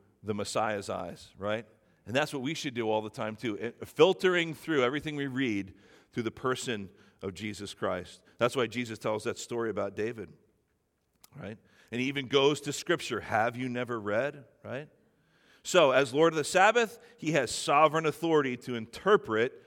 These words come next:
what the Sabbath is and how it should be used. But also, also with that, he has the authority to rescind it if he wants to, because Jesus came to fulfill the law, not to do away with it, but to fulfill it. See, in Jesus,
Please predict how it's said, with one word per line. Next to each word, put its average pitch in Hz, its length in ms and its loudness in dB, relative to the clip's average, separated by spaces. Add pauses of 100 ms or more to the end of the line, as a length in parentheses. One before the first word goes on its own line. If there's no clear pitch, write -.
(240)
what 139 240 6
the 143 80 -6
Sabbath 131 560 2
is 139 280 2
and 139 120 -6
how 127 140 2
it 123 80 -2
should 135 140 -6
be 135 80 -4
used. 165 360 -2
But 147 100 2
also, 196 360 4
also 165 460 6
with 214 220 6
that, 131 380 4 (260)
he 180 140 0
has 185 220 6
the 190 120 2
authority 139 640 2 (300)
to 160 160 -2
rescind 196 540 2
it 180 120 10
if 151 140 2
he 147 80 0
wants 151 400 4
to, 127 320 -2 (340)
because 135 320 0
Jesus 147 540 -2
came 127 500 -4 (360)
to 117 120 0
fulfill 113 1000 -2 (280)
the 104 180 0
law, 107 520 -2 (120)
not 123 220 0
to 127 80 -12
do 120 160 -2
away 117 240 0
with 113 120 -4
it, 98 120 -8
but 107 220 -6
to 113 140 -8
fulfill 107 500 -8
it. 95 100 -10
See, 117 240 -10
in 104 180 -10
Jesus, 104 720 -10